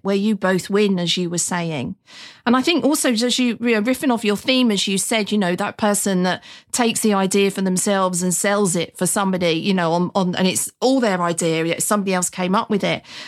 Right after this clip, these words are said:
I think that's where I think a good trust builder is to, if you like, give,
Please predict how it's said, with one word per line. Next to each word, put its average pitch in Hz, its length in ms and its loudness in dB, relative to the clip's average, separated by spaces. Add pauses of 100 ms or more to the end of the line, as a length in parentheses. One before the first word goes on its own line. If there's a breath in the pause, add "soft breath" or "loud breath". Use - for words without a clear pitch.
(140 loud breath)
I 226 60 4
think 247 300 0
that's - 340 -2
where 202 360 0
I 185 120 -4
think - 200 -12 (120)
a 185 80 2
good 240 520 0 (240)
trust - 540 -4
builder 180 580 0
is 190 260 0
to, 190 380 0 (480 soft breath)
if 196 120 0
you 214 40 4
like, 175 160 0
give, 208 200 2